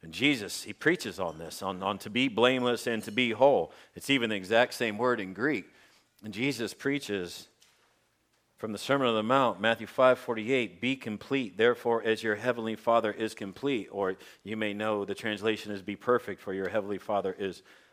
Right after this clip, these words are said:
perfect." I think "be complete, be whole, like your Father in heaven is," is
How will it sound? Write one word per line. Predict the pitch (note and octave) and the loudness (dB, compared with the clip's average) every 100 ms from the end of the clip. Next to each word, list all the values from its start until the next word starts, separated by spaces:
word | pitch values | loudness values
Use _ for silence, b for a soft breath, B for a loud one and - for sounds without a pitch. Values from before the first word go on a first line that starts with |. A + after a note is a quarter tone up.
| b b _ | b b _
perfect." | C#3 B2+ - D#2 _ _ _ _ _ _ _ _ _ _ _ _ | -2 -2 -6 -16 _ _ _ _ _ _ _ _ _ _ _ _
I | - | -12
think | G#2 E2 | -12 -4
"be | B2+ A#2 | -2 -2
complete, | G#2+ F2+ - C#3 G#2 - _ - | -8 -12 0 2 2 -6 _ -10
be | A2 | -10
whole, | - C#3 D3 A#2 D#2+ - - _ _ _ _ _ _ _ _ _ F#2+ | 0 8 10 10 6 -2 -14 _ _ _ _ _ _ _ _ _ -20
like | - | -12
your | F#2+ | -6
Father | - G#2 G2+ | 2 2 2
in | F#2+ | -2
heaven | G2 G2 F2 | -4 -4 -6
is," | D#2+ D#2+ D2+ | -12 -14 -16
is | C#2+ - | -20 -20